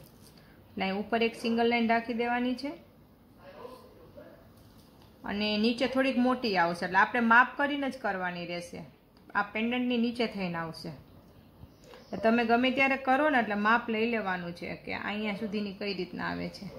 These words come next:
બરાબર? આ એક માળા થઈ છે.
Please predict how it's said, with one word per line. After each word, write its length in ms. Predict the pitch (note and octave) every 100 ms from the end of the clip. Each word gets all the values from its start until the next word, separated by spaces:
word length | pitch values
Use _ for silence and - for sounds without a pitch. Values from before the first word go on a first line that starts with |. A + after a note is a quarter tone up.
| - - - - - - -
બરાબર? 200 | A3+ D4 - -
આ 120 | G#3
એક 260 | G#3+ G#3+
માળા 300 | G3 F#3 F3
થઈ 220 | E3+ E3+ E3+
છે. 160 | F#3